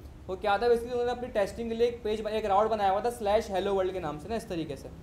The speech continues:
ये आपकी एप्लीकेशन है स्लैश हेलो वर्ल्ड के नाम से ना, एक testing का उनका route होगा ये check करने के लिए भी कि ऐप चल रही नहीं चल रही। जैसे हम लगाते हैं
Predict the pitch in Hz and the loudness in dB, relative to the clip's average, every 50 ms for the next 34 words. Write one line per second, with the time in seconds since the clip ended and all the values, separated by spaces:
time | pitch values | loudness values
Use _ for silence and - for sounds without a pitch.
0 | - - - - - - - - - - - - 165 165 165 160 - 202 185 175 | -16 -16 -16 -18 -18 -18 -18 -18 -16 -16 -12 -2 2 2 2 2 2 0 0 2
1 | 175 185 185 180 180 214 220 247 269 277 - - - - - - - - - - | 0 -2 -2 -2 -2 -2 -4 -4 -6 -8 -12 -16 -16 -18 -18 -16 -16 -16 -16 -14
2 | - - - - - - - - - - - - - - - - - - - - | -14 -14 -14 -14 -16 -16 -16 -16 -16 -16 -16 -16 -16 -18 -18 -18 -18 -16 -16 -16
3 | - - - - - - - 185 175 180 190 202 226 233 226 - - - - - | -16 -16 -16 -16 -14 -12 -4 0 2 4 6 6 4 4 0 -4 -10 -12 -16 -16
4 | - - - - - - - - - - - - - - - - - - - - | -16 -16 -18 -18 -18 -20 -18 -18 -18 -18 -18 -18 -18 -18 -16 -16 -18 -18 -16 -16
5 | - - - 151 165 170 175 185 196 208 220 226 220 - - - - - - - | -16 -14 -10 -8 -6 -4 -2 0 0 2 2 0 -2 -6 -12 -16 -16 -16 -16 -12
6 | - 165 165 170 180 185 180 180 170 156 139 135 139 160 185 214 214 - 220 196 | -6 0 0 2 2 2 0 -2 -4 -2 -4 -6 -6 -6 -8 -8 -6 -2 0 0
7 | 185 - - 220 226 226 226 220 220 220 214 190 185 202 196 202 202 220 220 220 | 0 0 -4 -6 -2 -2 -2 -2 0 2 2 2 2 2 2 0 0 0 0 0
8 | 220 220 208 202 202 - 202 202 208 208 208 208 202 220 208 220 202 190 190 226 | 0 -2 -2 -2 -2 -4 -6 -6 -6 -6 -4 -4 -4 -2 0 0 2 2 0 -2
9 | - 196 190 190 196 214 214 202 196 175 175 180 175 196 196 208 220 208 196 202 | -4 -6 -6 -4 -4 -6 -4 -6 -6 -6 -6 -6 -6 -4 -4 2 4 4 6 6
10 | 202 202 285 285 233 - | 4 4 0 -2 -2 -4